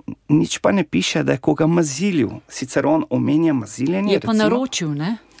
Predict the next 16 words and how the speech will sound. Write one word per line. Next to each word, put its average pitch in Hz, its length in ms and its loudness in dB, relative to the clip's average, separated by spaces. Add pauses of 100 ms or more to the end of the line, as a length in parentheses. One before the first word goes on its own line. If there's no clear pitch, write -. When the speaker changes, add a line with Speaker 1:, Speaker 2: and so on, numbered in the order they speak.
(140)
Speaker 1:
Naročil 131 480 2
pa 156 140 -2
je, 165 400 0
naročil 131 580 0
pa - 140 -2
je, 185 240 2 (540)
eh, 139 360 2 (320)
je 156 160 2
pa 226 120 0
omenja 220 400 2
maziljenje, 127 640 0
recimo 156 380 -2
takrat, 135 360 -6
ko - 120 -8
ga 123 120 0
je 117 220 0